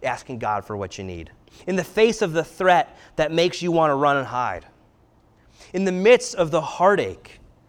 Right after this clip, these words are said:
In the place that you have come to fear the most. In the moment where you're so nervous that you feel like your bowels are gonna, like, spill out, right, and explode.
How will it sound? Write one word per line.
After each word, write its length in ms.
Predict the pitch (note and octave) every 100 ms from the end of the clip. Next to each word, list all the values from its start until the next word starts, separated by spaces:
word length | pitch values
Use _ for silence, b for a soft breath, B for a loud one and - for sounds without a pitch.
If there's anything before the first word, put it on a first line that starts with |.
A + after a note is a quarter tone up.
| _ _ _ b b
In 220 | C4 C4+
the 60 | A3+
place 500 | - - A3 A3+ E3
that 100 | F#3
you 120 | F3
have 120 | F3
come 400 | F3 G3+ G3+ F#3 F#3 B B
to 80 | -
fear 640 | - - G#3 G#3 E3 A#2 - - _ _ _
the 80 | D#3
most. 560 | E3+ C#3+ - - - - _ _ _ _ _ _ b b b b b b
In 100 | G3+
the 60 | A3
moment 460 | G3+ G3+ B3 G3 E3+
where 140 | F3
you're 160 | F3 E3+
so 300 | - G3+ G#3+
nervous 480 | G#3 A3+ G3 C3+
that 160 | - E3
you 100 | F3+
feel 200 | - G#3+
like 160 | G3 D#3+
your 100 | E3+
bowels 600 | A#2 A#2+ D3+ F#3+ D3+ D3
are 40 |
gonna, 200 | D3 D3+
like, 200 | D3+ C3+ - B _
spill 540 | - - - - G#3+
out, 340 | F3 G#3+ B2+ A#2+
right, 260 | D#3 G#3+
and 200 | D#3+ C#3 - _
explode. 640 | - - - F3+ G3+ B2